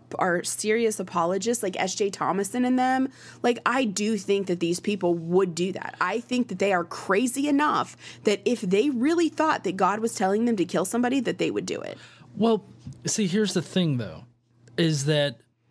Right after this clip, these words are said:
Speaker 2: the, the, the apologists that I'm talking about, the mainstream, like, not the fringe, like, Steven Anderson kind of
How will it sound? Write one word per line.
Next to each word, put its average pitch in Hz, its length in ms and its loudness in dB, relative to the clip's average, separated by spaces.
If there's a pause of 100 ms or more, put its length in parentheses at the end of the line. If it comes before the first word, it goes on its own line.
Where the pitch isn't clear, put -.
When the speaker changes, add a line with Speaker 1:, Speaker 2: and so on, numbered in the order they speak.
(120)
Speaker 2:
the, 147 280 0
the, 139 420 0
the 135 180 -2
apologists 151 560 0
that 131 100 -4
I'm 135 100 -2
talking 123 440 -2
about, 117 400 -4
the 139 120 -2
mainstream, 127 1080 -2
like, 123 340 -2
not 127 280 -2
the 135 80 -4
fringe, 123 480 -2
like, 120 160 -4
Steven 123 340 -2
Anderson 123 580 -2
kind 117 360 -4
of 113 280 -8